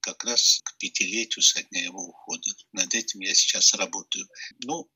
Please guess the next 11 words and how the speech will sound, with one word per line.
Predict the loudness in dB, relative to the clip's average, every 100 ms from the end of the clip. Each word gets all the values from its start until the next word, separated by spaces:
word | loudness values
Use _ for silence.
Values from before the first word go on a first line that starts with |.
| -2
касаясь, | 4 6 6 4 2 0 0
э, | -2 -4 -6
моего | -12 -10 -8
издательства, | -4 0 2 4 2 0
раз | -6 -2 -2
я | -4
уже | -4 -4
упомянул, | -4 -16 -16 -10 -10 -10 -12 _ _
издательство | -8 -2 0 2 0 0
называется | -2 -2 0 2 2
«Филобиблон», | 0 -8 -6 -8 -6 -6 -6